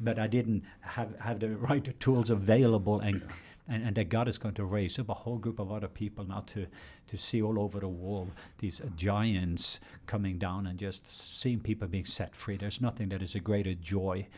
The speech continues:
Speaker 1: than people's identity being restored as beloved sons and daughters that are living in totally freedom, because where the Spirit of the Lord is, where He is Lord,
Speaker 2: Yes.
Speaker 1: there is liberty, there
Speaker 2: That's
Speaker 1: is
Speaker 2: right.
Speaker 1: freedom.
Speaker 2: One of the theme songs that I've taken for what I do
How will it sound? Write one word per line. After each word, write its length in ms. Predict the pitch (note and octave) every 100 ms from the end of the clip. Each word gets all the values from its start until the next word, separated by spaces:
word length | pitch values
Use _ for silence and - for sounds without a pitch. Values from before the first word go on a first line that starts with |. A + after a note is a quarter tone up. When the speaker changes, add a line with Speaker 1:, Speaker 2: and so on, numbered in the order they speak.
| - -
Speaker 1:
than 140 | -
people's 340 | A2 A2 G2+ - -
identity 800 | A#2 F#2 - A#2 A#2 - G2+ G2
being 240 | G2 F2+
restored 560 | F2+ E2+ - - F#2+ - - -
as 100 | A2
beloved 500 | - F#2+ G2 G#2 G#2
sons 380 | - G2+ F#2 -
and 160 | F#2 E2+
daughters 480 | F#2 F2+ F#2 G2 - - -
that 100 | G2
are 80 |
living 400 | F#2+ F#2+ G2+ F#2
in 80 | F2+ -
totally 380 | - G#2 F2+ F2
freedom, 400 | - G2 F#2 E2+
because 340 | G2 F#2+ -
where 100 | G#2
the 80 | F2
Spirit 400 | - - A#2 G#2+
of 140 | F2+
the 80 | G2+
Lord 540 | F#2+ G2 G#2+ A2 G#2+ -
is, 340 | A2 F2+ - - - - A#2
where 120 | G2+
He 140 | A2+
is 140 | G2 - - G#2
Lord, 440 | G#2 G2+ F#2 E2 - -
Speaker 2:
Yes. 140 | F2+
Speaker 1:
there 160 | G2+ F#2+
is 160 | F2+ G#2
liberty, 460 | G2 G2 - G2+
there 120 | G2 F2
Speaker 2:
That's 100 | -
Speaker 1:
is 40 |
Speaker 2:
right. 60 | -
Speaker 1:
freedom. 340 | G2 F2+ G2+ - - - - -
Speaker 2:
One 160 | B2 A#2+
of 160 | G#2 - - - -
the 120 | G2+ F#2+
theme 340 | - A2 G#2
songs 360 | - G2 F2 G2+
that 80 | F2
I've 120 | E2
taken 380 | G#2+ F#2+ - D#2
for 180 | - D#2+
what 180 | E2
I 80 | D#2+
do 360 | D#2 F2+ E2+